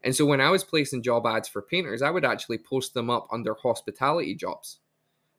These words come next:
And I'd say, "I'm looking for front of house staff, I'm looking for servers, I'm looking for waitresses."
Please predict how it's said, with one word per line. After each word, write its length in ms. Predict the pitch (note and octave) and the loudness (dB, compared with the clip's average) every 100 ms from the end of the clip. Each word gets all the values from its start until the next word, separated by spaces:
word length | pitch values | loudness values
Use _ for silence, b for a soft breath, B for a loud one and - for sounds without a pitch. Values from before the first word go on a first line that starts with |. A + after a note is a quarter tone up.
| _ | _
And 80 | A2 | -6
I'd 100 | A2 | -2
say, 120 | - | 2
"I'm 120 | A2+ | 2
looking 200 | A2+ A#2+ | 0 -6
for 140 | G#2 G#2+ | -10 -10
front 240 | - G#2+ | -4 -4
of 60 | - | -2
house 240 | C#3 C#3+ | 0 0
staff, 560 | - C3 C3 B2+ B2 - | -2 0 4 4 2 -2
I'm 120 | G#2+ | -8
looking 260 | G#2+ G#2 G#2+ | -8 -8 -12
for 460 | - - G#2+ G2+ G2+ | -8 -2 0 0 -2
servers, 760 | - D#3 D3 C#3+ C#3+ C3+ B2 | -2 0 0 0 0 0 -2
I'm 100 | A2+ | -6
looking 200 | A2 G2 | -8 -10
for 160 | - A2 | -12 -4
waitresses." 960 | B2+ D3 - C#3+ - C#3 C#3 B2+ - | 0 -2 -2 -10 -2 2 2 0 -8